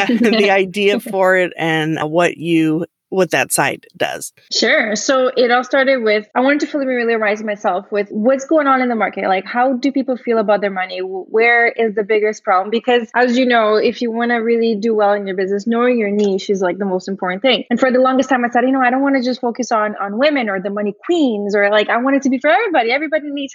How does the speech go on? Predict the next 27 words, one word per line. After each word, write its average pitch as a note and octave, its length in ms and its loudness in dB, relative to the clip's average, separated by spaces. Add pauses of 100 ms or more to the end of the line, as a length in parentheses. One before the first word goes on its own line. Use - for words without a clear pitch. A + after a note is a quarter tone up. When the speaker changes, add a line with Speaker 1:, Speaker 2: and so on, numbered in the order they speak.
(140)
Speaker 2:
help. C4+ 180 -4
But B3 80 2
everything D4+ 460 2
I D#4 80 0
kept D#4 240 -6
reading C4 260 -6
and B3+ 140 -8
learning G#3+ 340 -6
and G3+ 140 -10
people A3+ 200 -6
who B3 100 -6
were C4+ 120 2
helping A#3 300 0
me A3+ 100 0
said, G#3 320 2
you G#3 80 2
know, G#3+ 80 -2
it's G#3 220 -4
really A3+ 300 2
important G#3 380 -2
that F#3 140 2
you F#3+ 140 2
figure F#3 420 0
out F#3+ 80 2
exactly G3 580 0
who A#3+ 120 -2
your G#3 220 0